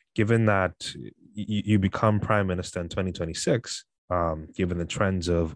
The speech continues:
of, of elections, um, I wanna know what plans you have for the creative field,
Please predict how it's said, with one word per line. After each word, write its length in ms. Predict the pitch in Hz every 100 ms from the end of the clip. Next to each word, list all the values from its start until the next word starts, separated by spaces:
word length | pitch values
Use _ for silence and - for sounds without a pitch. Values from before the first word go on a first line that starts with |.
| -
of, 160 | 92 85
of 100 | 87
elections, 680 | 85 90 127 - 85 80 - - - - - _ _ -
um, 500 | 95 90 87 85 - _ _ -
I 60 | 120
wanna 180 | 151
know 100 | 139
what 200 | 120 117
plans 460 | - 127 117 110 -
you 160 | 101 98
have 340 | - 101 95
for 120 | -
the 120 | 92 90
creative 340 | - 90 85
field, 400 | - 92 64